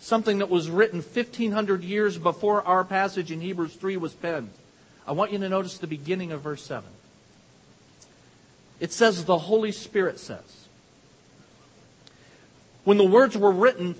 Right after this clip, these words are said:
now thirty-five hundred years ago, to the first of those who heard them, and then when they were repeated for centuries as part of the,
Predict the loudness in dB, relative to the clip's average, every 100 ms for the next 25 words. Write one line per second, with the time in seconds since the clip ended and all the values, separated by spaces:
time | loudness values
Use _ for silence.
0 | -14 -6 0 4 2 0 -2 -2 0 -2
1 | 0 2 2 -2 -2 -2 -2 -4 -6 -6
2 | -10 -12 -16 -20 -20 _ _ _ _ _
3 | _ _ -20 _ -2 2 2 2 0 0
4 | 0 -2 0 2 2 0 -4 -6 0 2
5 | 0 -6 -16 -20 -20 _ _ _ _ _
6 | -20 -8 0 8 8 8 6 6 6 6
7 | 6 4 0 0 2 2 0 -4 -2 0
8 | 0 2 0 0 -2 -2 4 4 4 -6